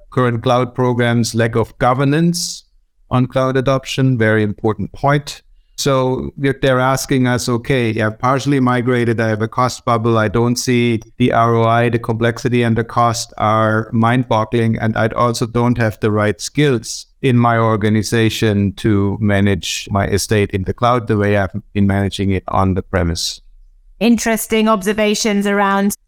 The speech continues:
Speaker 2: I think, as we know, in the pandemic, that absolutely accelerated cloud adoption and customers wanting to move to that multi-cloud strategy.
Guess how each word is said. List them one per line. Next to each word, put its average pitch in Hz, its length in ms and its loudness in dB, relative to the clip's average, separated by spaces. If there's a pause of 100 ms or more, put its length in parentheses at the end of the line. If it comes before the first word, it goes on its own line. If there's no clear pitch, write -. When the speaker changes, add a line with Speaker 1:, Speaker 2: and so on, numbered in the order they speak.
Speaker 2:
I 196 60 -4
think, 214 140 0
as 180 120 -2
we 208 100 0
know, 220 200 4
in 214 100 2
the 208 80 0
pandemic, 208 640 0
that 196 260 0
absolutely 214 480 0
accelerated 202 1000 0 (160)
cloud 202 340 0
adoption 190 680 0
and 185 120 -4
customers 202 460 -2
wanting 208 420 0
to 208 120 -4
move 208 380 2
to 202 100 -2
that 196 160 2
multi-cloud 202 680 0
strategy. 185 760 -2